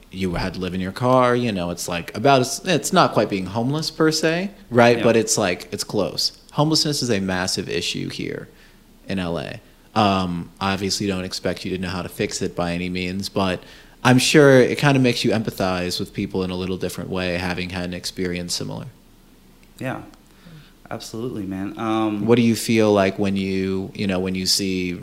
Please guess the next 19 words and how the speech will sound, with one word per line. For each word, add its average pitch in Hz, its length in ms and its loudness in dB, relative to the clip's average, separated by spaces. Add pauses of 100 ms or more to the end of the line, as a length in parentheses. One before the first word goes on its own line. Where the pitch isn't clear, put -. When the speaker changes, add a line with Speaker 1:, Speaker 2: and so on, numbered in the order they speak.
Speaker 1:
homeless 92 320 -4
people? 85 340 -6
'Cause 87 280 -6
they're 90 280 -6
literally 92 360 -4
everywhere 90 440 -4
here. 123 220 -10
Speaker 2:
Yeah, 113 560 -2
I 113 80 -8
mean, 117 420 -2
it's, - 360 -6
um, 98 560 -4 (2500)
it's, - 480 -8
it 101 180 -10
breaks 135 300 0
my 117 160 0
heart 104 300 0
for 98 180 -12
sure. 95 460 -4